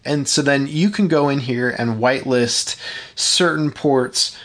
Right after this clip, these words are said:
for certain applications to allow that communication to happen. So you can play your game, but you can still have,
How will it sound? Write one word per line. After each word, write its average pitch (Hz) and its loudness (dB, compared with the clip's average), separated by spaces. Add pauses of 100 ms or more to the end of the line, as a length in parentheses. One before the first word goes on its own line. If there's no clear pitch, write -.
(100)
for 143 0
certain 131 2
applications 117 0 (260)
to 143 2
allow 127 4
that 123 2
communication 117 0
to 104 -4
happen. 101 -4
So - 0
you 127 2
can 113 -8
play 196 2
your 202 4
game, 160 2 (160)
but 139 0
you 143 2
can 131 -2
still 135 2
have, 123 0